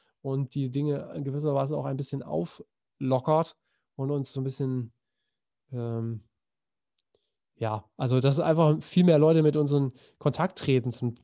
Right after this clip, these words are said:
Teil kriegen wir, äh, direkt, direkte Nachrichten oder so, wo Leute vor irgendeinem Waffelladen stehen und schreiben, „Hey, ich esse jetzt gleich eine Waffel“ oder so. Das ist natürlich eigentlich total cool.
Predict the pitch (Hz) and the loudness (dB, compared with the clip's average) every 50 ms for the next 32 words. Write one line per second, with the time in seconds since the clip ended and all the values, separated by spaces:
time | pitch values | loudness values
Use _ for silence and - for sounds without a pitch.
0 | _ - 131 127 131 143 143 - - - 143 139 147 139 127 127 131 131 131 131 | _ -6 -2 0 2 2 0 0 -2 -4 -2 -2 -2 -2 -2 -2 0 2 2 2
1 | 131 127 123 - _ _ _ _ - - 147 143 143 131 127 131 131 135 - 165 | 2 0 -2 -6 _ _ _ _ -16 -12 -8 -6 -6 -4 -4 -6 -8 -10 -12 -10
2 | 139 127 127 120 147 160 - - - 180 - 196 147 127 131 147 165 - 202 156 | -6 -4 -2 0 0 -2 -2 -4 -16 -16 -14 -12 -8 -6 -4 -2 0 2 2 4
3 | 135 131 143 202 185 185 165 - 170 156 147 151 147 139 143 131 139 143 139 147 | 4 4 4 2 2 0 -2 0 0 0 2 2 2 0 0 0 0 2 2 2
4 | 156 156 127 143 147 147 160 160 139 123 117 156 175 - 294 143 135 131 - - | 2 0 -2 -4 -4 -2 0 0 0 0 0 0 0 0 2 2 4 4 2 2
5 | 135 - - - 143 139 139 135 135 - - 151 143 185 226 196 - - - _ | 0 -4 -2 -2 0 0 0 0 -2 -2 -2 -2 0 2 2 2 0 -2 -8 _
6 | _ _ _ _ _ - 180 - 175 160 151 175 151 - 160 151 147 139 127 143 | _ _ _ _ _ -16 -14 -10 -8 -6 -4 -4 -4 -2 0 0 0 0 2 2
7 | 180 226 - - - - 127 123 120 120 117 131 143 151 - - - - _ _ | 0 0 0 -2 -4 -2 -2 -2 -2 -2 -2 -2 -4 -4 -4 -8 -20 -20 _ _
8 | _ - - 156 - - 135 123 127 127 147 143 135 - - 131 - - 123 120 | _ -8 -6 -6 -6 -6 -8 -8 -6 -6 -6 -6 -8 -8 -10 -12 -8 -6 -6 -6
9 | 120 120 - 131 127 123 117 107 | -6 -6 -8 -6 -6 -6 -6 -8